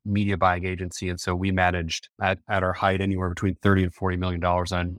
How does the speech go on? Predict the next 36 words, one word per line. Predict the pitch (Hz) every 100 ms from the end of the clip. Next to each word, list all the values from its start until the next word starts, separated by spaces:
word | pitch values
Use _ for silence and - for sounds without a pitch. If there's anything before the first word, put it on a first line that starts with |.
| 90
uh, | 85 85 -
media | 110 117 110
spend | - 104 101
on, | 95 90 90 _ _ _ -
you | 110
know, | 92 98 - _
places | - 98 -
like | 90 -
Facebook | 101 - 92 95
ads, | 90 87 92
Instagram | 87 87 90 85
ads, | 82 82 82 - _ -
Google, | 107 90 85 78 - - - _
um, | 98 85
Bing, | 85 101 92 87
Yahoo. | 92 90 90 87
And | 90
so, | - 90 82 - _ _ - -
um, | 92 87 90 -
I, | 104 98 101
I, | 98 95 90 -
I | 107
grew | - 117
and | 101
built | 104
that | 101 95 101 -
business | 92 98 92
for | - 98
seven | - 87 90
years, | 123 135 131 - - -
exited | 104 101 101 98 98
in | - 98 95 90 90
late | 98 117 147 -
two | 131
thousand | 120 107
eighteen, | 107 - 123 117 104